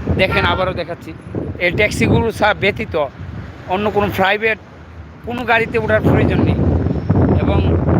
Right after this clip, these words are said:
আহ, অবশ্যই, অবশ্যই গাড়িতে ওঠার আগে ওই গাড়ির নাম্বারটা আপনারা কাউকে না কাউকে মেনশন করে দেবেন, কারণ এই মুহূর্তে যে আতঙ্কটা সেটা হচ্ছে অপহরণের। সৌদি আরবে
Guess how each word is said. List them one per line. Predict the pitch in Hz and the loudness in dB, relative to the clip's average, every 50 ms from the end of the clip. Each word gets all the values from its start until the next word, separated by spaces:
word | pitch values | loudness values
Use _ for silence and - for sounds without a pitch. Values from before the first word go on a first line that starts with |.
| - - - - - | 2 2 2 4 4
আহ, | - - - - - | 4 4 4 4 4
অবশ্যই, | - - - - - 240 240 | 2 2 2 2 4 4 4
অবশ্যই | 226 220 226 233 - 233 233 233 233 233 240 - - - - - - - - - - - - | 4 2 2 0 -2 0 0 2 2 0 0 -2 -4 -4 -4 -4 -4 -4 -4 -4 -4 -2 0
গাড়িতে | 175 190 208 208 202 214 | 0 2 0 0 0 -2
ওঠার | 220 220 214 220 220 | -2 0 0 2 2
আগে | 220 214 208 | 2 2 2
ওই | 214 214 | 0 0
গাড়ির | 196 185 190 202 196 196 | 2 2 2 2 2 0
নাম্বারটা | 190 196 196 196 202 214 214 - - 220 | 0 0 0 2 2 2 0 2 2 2
আপনারা | 202 196 185 180 180 - 185 185 180 185 185 185 180 - - - - - - - - - - | 4 4 2 2 0 -2 -4 -2 0 2 2 2 0 -2 -8 -16 -16 -16 -16 -16 -12 -2 2
কাউকে | 185 196 202 190 220 | 2 2 4 2 2
না | 220 220 | 2 2
কাউকে | 202 202 202 208 208 214 | 4 4 4 4 2 0
মেনশন | 202 196 196 196 190 208 208 208 190 | -2 0 -2 -2 -2 -4 -4 -2 0
করে | 196 196 190 | 2 2 4
দেবেন, | 185 - - - - - - - - - - - - - - - - - - - - - - - - - - - | 4 2 2 2 -2 -2 2 2 2 2 2 0 0 0 0 0 -2 0 0 0 0 0 0 -2 -4 -6 -4 -2
কারণ | 175 190 208 208 208 - - | -2 -2 -2 -4 -6 -6 -4
এই | 226 220 233 | -2 -2 -2
মুহূর্তে | 220 220 226 226 240 - - - 247 240 247 233 | 0 -2 -2 -2 -4 -6 -2 0 2 2 2 0
যে | 190 185 208 214 208 | 0 0 2 2 4
আতঙ্কটা | 190 185 185 214 208 202 190 202 190 - 196 | 2 2 2 0 -2 0 0 2 2 4 4
সেটা | 185 208 202 196 | 4 4 4 4
হচ্ছে | - - - - - 190 | 4 4 2 0 0 -2
অপহরণের। | 180 175 - - - - - - - - - - - - - - - - - - - - - - - - - - - - - - | -6 -4 -2 -2 0 0 -2 -2 0 0 2 2 4 4 4 4 4 2 0 0 -2 -2 -4 -4 -4 -4 -6 -8 -8 -8 -10 -10
সৌদি | - 170 190 185 202 | -12 -12 -12 -10 -10
আরবে | 202 208 214 220 | -10 -8 -10 -10